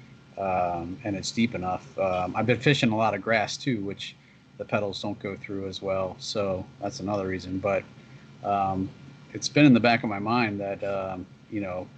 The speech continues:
I do have to be a little more careful with those in the river. Uh, and at least on the Hobie, you know, I can push,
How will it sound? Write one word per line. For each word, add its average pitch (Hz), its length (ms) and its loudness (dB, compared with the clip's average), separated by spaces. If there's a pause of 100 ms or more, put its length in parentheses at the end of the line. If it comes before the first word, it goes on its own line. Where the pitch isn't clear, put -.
(120)
I 101 60 -8
do 110 160 2
have 107 200 2
to - 80 -20
be 101 100 -4
a 101 40 -2
little 101 300 -4
more 92 180 -6
careful 110 380 -4
with 90 240 -6
those 95 260 -6
in 90 140 -6
the 82 80 -8
river. 87 340 -4 (640)
Uh, 85 340 -10 (360)
and 113 100 2
at 139 40 8
least 160 300 6
on 131 120 6
the 120 80 6
Hobie, 139 500 6 (400)
you 120 80 0
know, 113 160 2
I 113 120 4
can 107 180 -10
push, - 480 -2